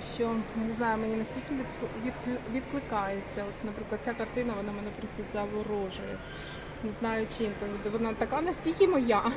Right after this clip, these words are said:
<laughs> що якщо б в мене зараз було своє, е, своя квартира, свій дім, я б її собі обов'язково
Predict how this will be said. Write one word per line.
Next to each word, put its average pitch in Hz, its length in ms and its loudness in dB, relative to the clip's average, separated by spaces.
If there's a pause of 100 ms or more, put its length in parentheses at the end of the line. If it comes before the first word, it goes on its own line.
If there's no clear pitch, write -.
(300)
<laughs> - 400 -8
що 349 120 4
якщо 294 280 4
б - 20 2
в 294 40 4
мене 254 200 8
зараз 233 320 4
було 233 260 2
своє, 220 520 2 (1500)
е, 208 260 4
своя 226 260 6
квартира, 247 560 2
свій 226 260 -2 (100)
дім, 233 380 2 (800)
я 208 120 2
б 208 60 -6
її 220 120 0
собі 220 280 2
обов'язково 202 680 0